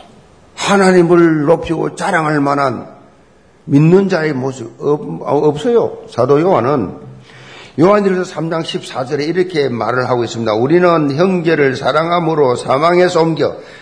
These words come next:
생명으로 들어간 줄을 알거니와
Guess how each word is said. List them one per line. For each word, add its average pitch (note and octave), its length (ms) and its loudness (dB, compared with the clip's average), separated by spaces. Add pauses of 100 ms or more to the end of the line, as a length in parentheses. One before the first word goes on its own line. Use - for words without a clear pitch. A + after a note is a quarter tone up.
생명으로 G#3+ 800 2
들어간 D#3+ 360 0
줄을 C#3+ 300 -2
알거니와 A#2 640 -2